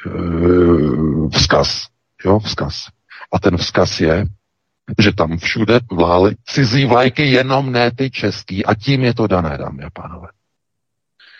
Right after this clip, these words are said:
Demonstrace národních zrádců. Zrádcovská vláda, zrádcovský, zrádc-, zrádcovští demonstranti,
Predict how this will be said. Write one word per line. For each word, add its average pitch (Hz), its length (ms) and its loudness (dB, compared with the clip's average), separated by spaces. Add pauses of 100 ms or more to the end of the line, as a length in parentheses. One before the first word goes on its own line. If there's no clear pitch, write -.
(240)
Demonstrace 110 800 0
národních 87 400 0
zrádců. 73 580 -4 (800)
Zrádcovská 90 760 0
vláda, 92 480 2
zrádcovský, 92 760 -4
zrádc-, 90 680 -2
zrádcovští - 1120 0
demonstranti, 90 1120 2